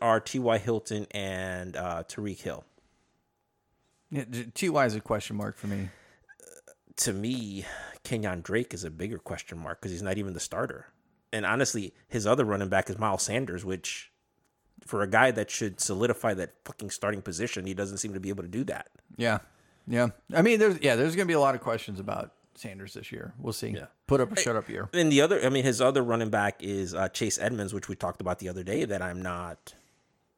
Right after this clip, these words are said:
Speaker 2: Yeah.
Speaker 1: I'm not convinced, uh, that he's
Speaker 2: The guy.
Speaker 1: the guy there. Uh,
Speaker 2: Yeah.
Speaker 1: I really, I really don't. So, um, yeah.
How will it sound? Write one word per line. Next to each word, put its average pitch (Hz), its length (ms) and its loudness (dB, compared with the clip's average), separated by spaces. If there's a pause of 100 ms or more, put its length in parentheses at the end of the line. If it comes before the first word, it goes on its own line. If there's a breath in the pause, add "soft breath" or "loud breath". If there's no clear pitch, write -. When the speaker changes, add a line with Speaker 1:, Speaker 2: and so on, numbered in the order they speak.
(140)
Speaker 2:
Yeah. 113 160 2
Speaker 1:
I'm 101 100 -2
not 95 240 -6
convinced, 104 640 -4
uh, 85 260 -4
that 87 200 -6
he's 92 520 -10 (180)
Speaker 2:
The 117 180 -6
guy. 104 440 2
Speaker 1:
the 113 120 -4
guy 101 220 0
there. 71 220 -10 (160)
Uh, - 120 -6
Speaker 2:
Yeah. 135 140 2
Speaker 1:
I 87 40 -6
really, 92 420 -6
I - 40 -10
really 92 240 -8
don't. 101 240 -10 (180)
So, 82 240 -12 (480 soft breath)
um, 87 560 -16 (680)
yeah. 123 120 -2